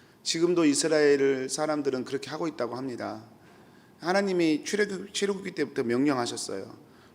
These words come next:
"누룩이 너희 집에서 발견되지 아니하도록 하라." 그러니까 먹는 것뿐만 아니라 어떤 종류의 곰팡이도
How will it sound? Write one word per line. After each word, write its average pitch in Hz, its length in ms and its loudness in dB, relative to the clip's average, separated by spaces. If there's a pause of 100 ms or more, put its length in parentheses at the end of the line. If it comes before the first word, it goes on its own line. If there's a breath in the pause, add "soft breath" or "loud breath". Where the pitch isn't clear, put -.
(100)
"누룩이 170 420 6
너희 143 340 6
집에서 139 800 0
발견되지 143 760 2
아니하도록 117 580 -4
하라." 110 260 -14 (1000)
그러니까 139 220 0
먹는 196 280 4
것뿐만 196 480 0
아니라 147 380 0
어떤 226 640 4
종류의 175 460 0
곰팡이도 147 800 -2